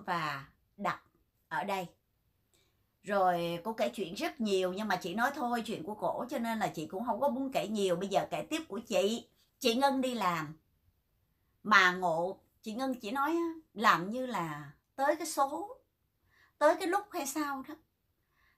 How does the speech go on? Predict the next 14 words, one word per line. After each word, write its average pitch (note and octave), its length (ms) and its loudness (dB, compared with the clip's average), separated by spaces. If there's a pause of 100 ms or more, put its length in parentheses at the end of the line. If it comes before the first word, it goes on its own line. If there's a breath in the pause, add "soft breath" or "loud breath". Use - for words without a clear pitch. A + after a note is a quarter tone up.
Chắc F#4 160 2
có F#4+ 80 -4
thể F#4 140 4
ông D4+ 200 4
trời G3+ 220 4
ông A#3+ 160 2
cho C#4+ 220 6
mình F#3+ 240 -2
được E3 260 0
nhiêu C#4 180 -6
đó C4+ 380 2
là F3+ 180 0
nhiêu B3+ 220 -2
đó B3 280 0